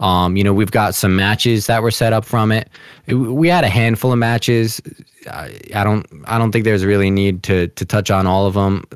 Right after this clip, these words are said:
The, the most important thing is Dirty Dom got his title back, thanks to the Judgment Day.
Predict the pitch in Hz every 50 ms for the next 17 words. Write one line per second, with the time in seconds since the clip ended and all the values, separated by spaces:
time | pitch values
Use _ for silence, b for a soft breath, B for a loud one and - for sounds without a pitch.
0 | - - - - 110 104 104 101 98 98 95 92 95 90 - 110 117 123 131 135
1 | 131 - - 98 95 - 113 107 110 113 117 120 107 - 117 113 113 131 165 165
2 | 127 90 80 82 95 92 90 90 90 82 90 85 87 87 90 87 92 90 90 87
3 | 82 - - 95 95 95 98 95 95 113 120 135 160 160 - - - B B B
4 | B B B B - 110 110 107 104 - - - - - - 151 160 151 110 95
5 | 104 127 131 131 107 101 104 98 92 92 95 92 90 87 82 85 85 85 85 82
6 | 85 85 85 85 87 98